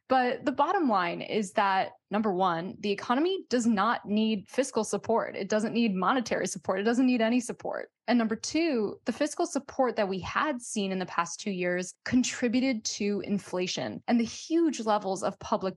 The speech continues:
debt that we now have on our plates. So there's probably little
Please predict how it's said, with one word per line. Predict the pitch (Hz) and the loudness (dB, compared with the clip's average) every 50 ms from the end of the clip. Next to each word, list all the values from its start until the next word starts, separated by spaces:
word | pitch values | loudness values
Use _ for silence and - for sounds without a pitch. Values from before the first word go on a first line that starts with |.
| - | -2
debt | - 196 226 254 - - | 0 2 2 2 2 0
that | 202 190 180 | -4 -4 -2
we | 185 185 | -2 -2
now | 180 170 180 190 185 | 0 2 2 2 2
have | 180 - 185 190 208 202 | 0 2 2 2 2 2
on | 196 180 170 | 0 0 -2
our | 170 160 | -2 -4
plates. | - - - 190 - - - - - - - _ _ _ - _ - | -6 -6 -6 -6 -6 -6 -10 -14 -16 -16 -16 _ _ _ -20 _ -6
So | - 285 | -4 0
there's | 247 277 269 | 0 0 0
probably | - - 269 277 302 294 339 330 | 2 0 2 2 2 2 2 2
little | 311 262 220 202 208 214 226 - | 2 2 2 2 2 0 0 -2